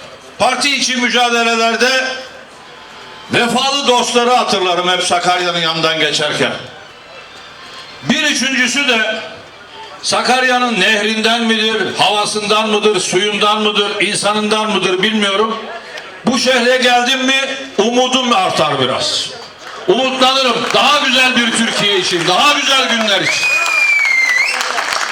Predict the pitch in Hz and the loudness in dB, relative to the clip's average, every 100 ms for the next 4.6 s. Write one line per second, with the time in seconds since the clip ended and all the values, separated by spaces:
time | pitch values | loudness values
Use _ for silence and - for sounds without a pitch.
0 | - - - - - - - - - - | -4 -4 -4 -4 -4 -4 -4 -4 -4 -4
1 | 330 311 - - - - - - 247 285 | -4 -4 -4 -4 -4 -4 -4 -2 0 0
2 | - - - 123 - - 277 277 262 269 | -2 -4 -4 -6 -4 0 0 2 0 0
3 | 269 269 254 269 - 247 247 240 240 220 | 0 0 2 2 0 0 0 2 2 2
4 | - 190 160 - - | 0 0 0 -2 -4